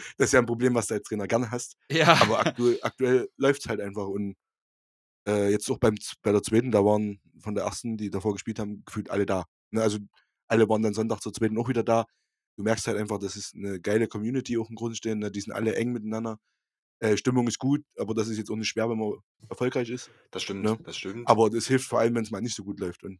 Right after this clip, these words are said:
Speaker 1: man sich trotzdem miteinander gut
Speaker 3: Na, die
Speaker 1: versteht,
Speaker 3: Frage ist halt immer, die
Speaker 1: ne?
Speaker 3: Frage ist immer, kannst du das, also wie du es schon gesagt hast, nicht nur vom, von,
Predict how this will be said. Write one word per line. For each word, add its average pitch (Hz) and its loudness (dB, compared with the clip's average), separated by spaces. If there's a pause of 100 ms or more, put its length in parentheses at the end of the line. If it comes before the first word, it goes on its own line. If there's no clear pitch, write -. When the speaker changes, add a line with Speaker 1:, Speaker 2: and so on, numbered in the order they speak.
Speaker 1:
man 98 -10
sich 92 -12
trotzdem 92 -12
miteinander 87 -14
gut 87 -20 (100)
Speaker 3:
Na, 95 -8
die 95 -6
Speaker 1:
versteht, - -10
Speaker 3:
Frage 117 -4
ist 135 -8
halt 123 -6
immer, 127 -2
die 107 -6
Speaker 1:
ne? 113 -4
Speaker 3:
Frage 127 -2
ist 135 2
immer, 123 -2
kannst 117 -8
du 113 -12
das, - -10
also 101 -8
wie 113 -8
du 117 -6
es 113 -6
schon 110 -10
gesagt 120 -6
hast, 117 -8
nicht 113 -14
nur 117 -10
vom, 104 -12
von, 92 -12